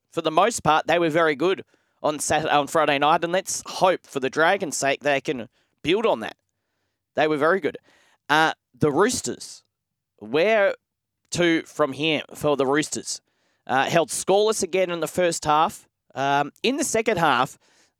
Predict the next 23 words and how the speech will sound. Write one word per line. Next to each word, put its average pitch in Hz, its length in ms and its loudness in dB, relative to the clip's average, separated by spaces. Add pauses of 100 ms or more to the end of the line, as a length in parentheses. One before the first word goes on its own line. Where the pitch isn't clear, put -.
(120)
for - 180 0
about 190 280 2
twenty 202 320 -2
minutes, 180 420 -4 (120)
they 151 160 2
showed 147 300 -2
signs 165 500 0
of 120 180 -6
clicking 170 320 -4
into 143 200 -4
gear. 151 360 -2 (400)
I 151 100 2
thought 175 200 0
Luke 175 200 0
Keary 175 380 0
probably 143 340 -2
had 143 120 -2
his 131 140 -8
best - 320 -4
game 139 240 0
in 127 80 -6
a 120 40 -4
while. 131 500 2